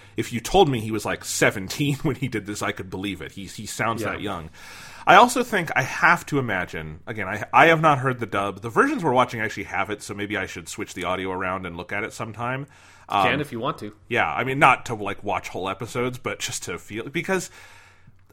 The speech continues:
Speaker 1: I think it would be easy to look at Amuro and look at the scenario of the T V show and think, "This is Luke Skywalker," or something like that, right? Like,
Speaker 2: Mm-hmm.
Speaker 1: that's the archetype, and he's nothing like Luke Skywalker. But if you give him a generic white boy voice,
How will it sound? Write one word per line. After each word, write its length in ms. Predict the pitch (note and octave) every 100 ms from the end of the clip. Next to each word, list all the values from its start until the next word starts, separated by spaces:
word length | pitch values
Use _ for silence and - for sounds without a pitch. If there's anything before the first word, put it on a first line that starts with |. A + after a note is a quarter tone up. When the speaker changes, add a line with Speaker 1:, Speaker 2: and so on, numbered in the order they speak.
| -
Speaker 1:
I 140 | A3
think 240 | A#3 B3+
it 60 | A3+
would 120 | F3+
be 240 | D#3+ - C#3
easy 220 | B2+ C#3
to 140 | C3+
look 380 | A2 G#2+ C3 D3+
at 140 | E3
Amuro 640 | - G2+ F#2+ F2+ F2 E2+ E2+ _ _ _ _
and 360 | A#2 A2+ G#2+ A2+
look 220 | D#3 D3+ -
at 180 | A#2+ A2+
the 100 | G#2+
scenario 600 | - G#2 G#2+ A2 G#2+ G#2
of 120 | G2
the 80 | G2+
T 200 | - G2
V 180 | F2+
show 400 | F2 - E2+ D#2+ -
and 160 | F#2+
think, 460 | F2+ G2+ F#2 - - _ _ _
"This 300 | G2+ B2+ B2
is 160 | A#2 -
Luke 200 | G2+ -
Skywalker," 640 | - F2 D#2+ C2 - C2+ -
or 100 | G2+
something 340 | A#2 E2 F2
like 200 | E2+ D#2
that, 240 | D#2 C2+ -
right? 340 | F#2+ A2+ -
Like, 160 | G2+ F#2+
Speaker 2:
Mm-hmm. 140 | -
Speaker 1:
that's 300 | B2+ B2+ G#2+
the 100 | -
archetype, 500 | - G#2+ B2+ C3+ C3
and 100 | E3
he's 160 | D#3 D3+
nothing 360 | D#3+ D#3+ G#2 F#2+
like 200 | D#2+ -
Luke 160 | D2
Skywalker. 600 | - D#2+ D2+ - - A1 - - - - -
But 100 | -
if 140 | D#3 -
you 80 | D3
give 300 | A#2+ D#3+ D#3+
him 180 | D#3 D3
a 180 | C3 B2+
generic 520 | B2 A#2 B2 B2 G2+
white 240 | G#2 G2+
boy 220 | G#2+ G2
voice, 640 | F2+ E2 D2 C#2 - -